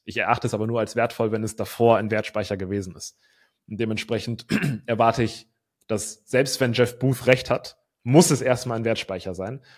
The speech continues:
Und deswegen fokussiere ich mich gerade viel, viel, viel, viel mehr auf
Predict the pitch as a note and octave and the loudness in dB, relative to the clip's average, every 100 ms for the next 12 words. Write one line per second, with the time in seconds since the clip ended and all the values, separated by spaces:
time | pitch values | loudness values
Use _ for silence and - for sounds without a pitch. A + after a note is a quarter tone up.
0 | _ _ - A2 G#2 G2 - A#2 - A2 | _ _ -12 -6 -6 -8 -6 -4 -2 -4
1 | - A2+ G2+ G#2+ A#2+ A#2 - - _ A2 | -4 -4 -4 -4 -2 -4 -6 -14 _ -2
2 | G#2 G2+ - C3 A#2+ A2 - G2+ G2+ G2+ | 0 -2 -2 -2 0 -4 -4 -8 -8 -8
3 | G2 F#2+ - | -6 -6 -10